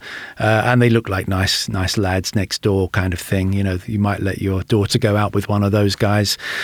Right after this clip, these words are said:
but there's nothing truly original about them, whereas the Beatles were absolutely packed with originality, unplanned originality.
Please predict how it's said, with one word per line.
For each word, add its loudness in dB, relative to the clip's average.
but 4
there's 6
nothing 4
truly 6
original 4
about 2
them, 4
whereas 4
the 2
Beatles 2
were 4
absolutely 2
packed -2
with 2
originality, 2
unplanned 4
originality. 2